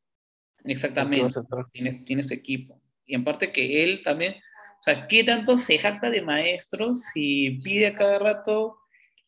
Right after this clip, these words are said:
Speaker 2: licencias para no ejercer la, eh, su, su carrera? Porque está
Speaker 1: Sí.
Speaker 2: dentro del sindicato del, eh, del sutep.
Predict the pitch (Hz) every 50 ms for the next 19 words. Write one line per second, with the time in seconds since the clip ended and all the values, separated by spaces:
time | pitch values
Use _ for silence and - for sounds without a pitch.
0 | _ _ _ _ - 160 156 151 - 226 226 208 - - 139 135 - - - _
1 | _ _ _ _ _ 156 147 151 151 190 190 - 196 170 - - 190 190 196 190
2 | 185 175 165 160 156 151 151 147 - - - 160 151 147 143 143 143 143 143 147
3 | 143 _ _ _ _ _ _ _ _ _ - 175 165 - 165 226 240 196 139 131
4 | 135 - - - - _ _ _ _ _ _ _ _ _ _ _ _ _ _ _
5 | _ _ _ _ _ _ _ _ _ _ _ _ _ _ _ _ _ _ _ _
6 | _ - 160 151 143 143 151 147 143 135 - 170 175 175 170 135 127 120 123 170
7 | 175 175 175 175 170 175 185 175 175 175 165 156 156 147 165 165 165 - 175 175
8 | 170 156 147 147 143 143 147 143 143 143 139 139 139 139 - - 123 - - -
9 | - - - 135 131